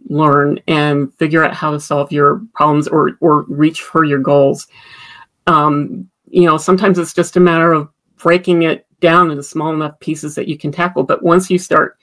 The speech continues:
tackling that and, and, you know, you're, you're getting yourself on this positive spiral, it's, you're building motivation, you're building success.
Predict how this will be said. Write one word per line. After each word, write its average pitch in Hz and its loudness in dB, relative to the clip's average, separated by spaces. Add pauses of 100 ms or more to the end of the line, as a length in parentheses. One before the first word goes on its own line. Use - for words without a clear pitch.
(440)
tackling 208 0
that - -4 (440)
and, 156 4
and, 151 0 (840)
you 185 6
know, 156 0
you're, 151 -2 (400)
you're 160 -2
getting 202 2
yourself 185 2
on 165 -6
this 151 -12
positive 160 -6
spiral, 151 0
it's, - -8
you're 156 -6
building 175 2
motivation, 156 0
you're 147 -4
building 165 2
success. 151 -2